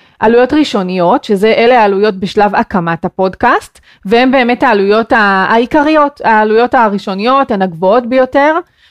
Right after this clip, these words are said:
אה, ולאחר מכן אני אדבר על עלויות, אה, מתמשכות, שזה העלויות שיהיה לכם כל הזמן ככה לאורך הדרך, אוקיי? כל עוד שאתם בעצם מתחזקים את הפודקאסט שלכם.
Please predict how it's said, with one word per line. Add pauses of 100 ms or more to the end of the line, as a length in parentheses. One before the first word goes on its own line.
(360)
אה,
ולאחר
מכן
אני
אדבר
על
עלויות, (460)
אה, (720)
מתמשכות,
שזה
העלויות
שיהיה
לכם
כל
הזמן
ככה
לאורך
הדרך,
אוקיי? (320)
כל
עוד
שאתם
בעצם (400)
מתחזקים
את
הפודקאסט
שלכם.